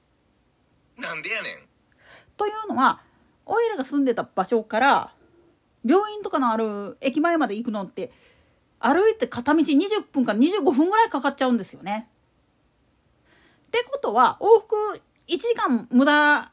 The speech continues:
Speaker 2: ができるわけなんですよ。おおよそにしたら。で、プラス、診察受けるのに何時間もかかる。で、帰る。となったら、病気治しに行ってるんだけど、体調崩すのももう目に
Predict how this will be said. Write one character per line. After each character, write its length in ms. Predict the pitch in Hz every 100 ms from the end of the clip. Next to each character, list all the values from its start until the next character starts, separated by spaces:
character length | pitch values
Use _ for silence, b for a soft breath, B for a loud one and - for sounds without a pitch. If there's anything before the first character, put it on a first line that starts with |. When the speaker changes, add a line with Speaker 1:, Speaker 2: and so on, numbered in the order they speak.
| -
Speaker 2:
が 100 | 254
で 140 | 233
き 80 | 262
る 60 | 311
わ 100 | 254
け 80 | 202
な 80 |
ん 60 | 170
で 40 |
す 80 | 156
よ。 120 | 151 _
お 120 | 226
お 60 | 233
よ 80 | 233
そ 100 | 233
に 80 |
し 60 | 196
た 60 | 185
ら。 120 | - 196 -
で、 200 | - 359 b b b b _
プ 80 | -
ラ 160 | 453 440
ス、 160 | - 359 349 247 240 - _ -
診 240 | - 349
察 840 | 330 330 330 330 330 330 320 277 - _ _ _ -
受 120 | 285
け 120 | 330
る 100 | 302
の 120 | 240
に 300 | 247 285 220 -
何 220 | 254 285
時 100 | 302
間 140 | 330 240
も 80 | 208
か 100 | -
か 120 | 214
る。 260 | 185 165 - b b b b _ _ _ _ _ -
で、 180 | 370 381
帰 280 | 330 330
る。 220 | 247 147 - _ _ _ _ _ _ _
と 140 | 370 349
な 140 | 349
っ 100 | 277
た 80 | 202
ら、 240 | 196 - _ _ _ _ _ _ 196
病 180 | 349 494
気 80 | 494 466 466 480
治 120 | 466
し 20 | 392
に 100 | 247
行 100 | -
っ 20 |
て 140 | 285
る 120 | 285
ん 20 | 247
だ 80 |
け 60 | 233
ど、 100 | 196
体 240 | - 359
調 140 | 381 427
崩 240 | 302 302
す 80 | 339
の 80 | 247
も 60 |
も 180 | 175 240
う 20 |
目 160 | 220
に 60 | 285